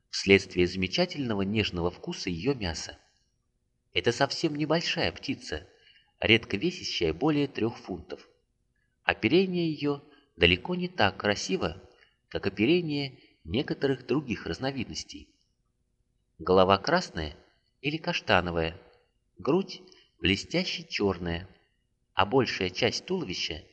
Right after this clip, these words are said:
сероватого цвета. По всей вероятности, этот серый оттенок,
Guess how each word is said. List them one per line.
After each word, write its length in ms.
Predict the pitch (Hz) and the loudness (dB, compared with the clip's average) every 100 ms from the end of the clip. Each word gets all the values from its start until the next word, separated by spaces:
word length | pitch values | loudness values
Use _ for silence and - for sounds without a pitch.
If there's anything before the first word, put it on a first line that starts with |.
| _ _ - | _ _ -18
сероватого 640 | - 92 90 147 165 143 | -2 2 2 2 -2 -4
цвета. 560 | 143 - 101 85 78 - _ _ _ _ _ _ _ _ _ _ - | -6 -4 -2 -2 -6 -18 _ _ _ _ _ _ _ _ _ _ -2
По 120 | 85 | -2
всей 260 | - 87 | 0 -2
вероятности, 880 | 82 85 101 165 - - - 78 - _ _ _ _ | 2 2 2 0 -4 -12 -12 -14 -16 _ _ _ _
этот 280 | 98 120 - | -4 -4 -6
серый 420 | - 127 101 87 | -8 -2 0 0
оттенок, 480 | 107 196 147 - | -2 -2 -4 -6